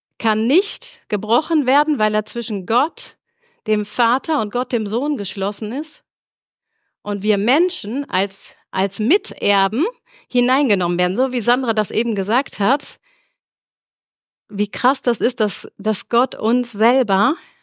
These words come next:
seine Kinder nennt, seine Erben nennt. Er nimmt uns rein mit in, mit in diesen Bund und wir sind gar nicht mehr in der Lage, irgendwie durch unsere Untreue, durch irgendwas, was wir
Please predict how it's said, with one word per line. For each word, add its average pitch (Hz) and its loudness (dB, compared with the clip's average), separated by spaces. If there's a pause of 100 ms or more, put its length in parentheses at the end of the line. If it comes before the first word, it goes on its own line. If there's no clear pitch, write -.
(220)
seine 233 2
Kinder 294 -2
nennt, 208 -4 (400)
seine 214 2
Erben 240 2
nennt. 220 -2 (1400)
Er 226 2
nimmt 285 2
uns - -6
rein 285 2
mit 254 -2
in, 214 -6
mit 339 0
in 220 -4
diesen 220 -2
Bund 302 -2 (960)
und 220 -6
wir 233 4
sind 247 0
gar 226 2
nicht 285 -2
mehr 254 2 (300)
in 240 2
der 220 2
Lage, 226 2 (960)
irgendwie 233 2
durch 196 -4
unsere 285 0
Untreue, 180 -4
durch 190 -4
irgendwas, 269 0
was 226 -6
wir 285 2